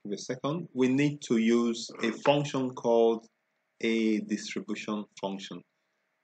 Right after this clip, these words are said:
Distribution function is simply that you take several samples and take sum up the, take the average or take some cumulative average from that sample.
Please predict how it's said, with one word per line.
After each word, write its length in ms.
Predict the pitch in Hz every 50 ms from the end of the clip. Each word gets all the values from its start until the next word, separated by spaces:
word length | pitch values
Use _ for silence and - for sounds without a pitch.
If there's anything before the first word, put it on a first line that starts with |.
| -
Distribution 520 | - 147 165 170 151 185 220 233 214 220 -
function 320 | - 160 160 - 165 151
is 180 | 135 117 - -
simply 640 | 139 135 131 135 131 131 131 131 127 127 127 - - _ _ _ _ _ -
that 220 | - 117 117 - -
you 120 | 117 -
take 180 | - 156 156 -
several 320 | - - 117 123 123 120
samples 640 | 120 - - 113 110 107 - 110 110 107 107 110 -
and 200 | - 107 107 107 _ -
take 220 | 127 127 117 117 - _ _ -
sum 360 | - - - - 147 143 135
up 220 | 127 120 - - _ -
the, 320 | - 110 110 107 107 107 - _ -
take 180 | - 147 143 117
the 80 | 123 117
average 640 | 110 113 - - 117 117 117 110 - - - - _ _ _ _ _ _ _ _ _ _ _ _ _ _ -
or 460 | - 107 110 110 110 110 110 107 - - - _ -
take 180 | 151 151 151
some 360 | - - 143 131 127 123 127
cumulative 640 | - - 117 107 107 110 110 110 110 - 113 110 110 - - _ -
average 400 | - 110 104 - 101 98 92 - -
from 200 | - 95 92 90
that 160 | 98 98 98
sample. 540 | - - 101 98 98 - 110 117 147 165